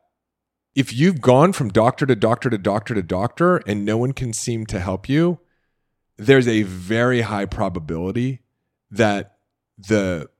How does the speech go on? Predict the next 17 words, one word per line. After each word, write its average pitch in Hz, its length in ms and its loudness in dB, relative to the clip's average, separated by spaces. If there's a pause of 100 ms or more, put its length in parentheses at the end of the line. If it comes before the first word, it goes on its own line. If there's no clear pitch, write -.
(160)
linchpin 160 760 0 (380)
or 98 180 2
the, 90 160 -6 (120)
the 98 100 -12
key 139 480 0 (140)
to - 80 -8
open 113 300 0
the 98 80 -2
door 101 580 -2 (320)
to 123 120 -4
your 101 140 0
healing 143 580 0 (360)
is 95 200 -6
actually 123 720 0 (480)
doing 113 320 2
nothing 127 380 -2
other 120 500 0